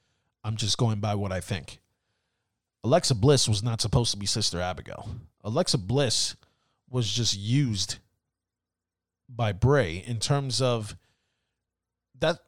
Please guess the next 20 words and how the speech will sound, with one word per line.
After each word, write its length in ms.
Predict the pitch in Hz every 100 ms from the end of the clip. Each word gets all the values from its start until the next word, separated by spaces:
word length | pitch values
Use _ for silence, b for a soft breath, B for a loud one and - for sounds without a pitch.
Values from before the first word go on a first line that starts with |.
| _ _ 147 135
that 140 | 170
was 140 | 196
just 160 | 143 165
a 60 | 147
manifestation 1000 | 143 160 143 110 - 139 139 - 90 82
of 140 | 117 107
Alexa 340 | 101 98 -
Bliss. 380 | 90 104 - -
Because 280 | 151 180 147
if 120 | 127
you 80 | 147
watch 320 | 185 - 180
SmackDown 440 | 165 160 156 139
last 300 | 135 123 -
night, 220 | 151 120
they 80 | 127
didn't 180 | 196 175
mention 320 | 151 - 104
one 240 | 107 175 143
time, 460 | - 131 82 80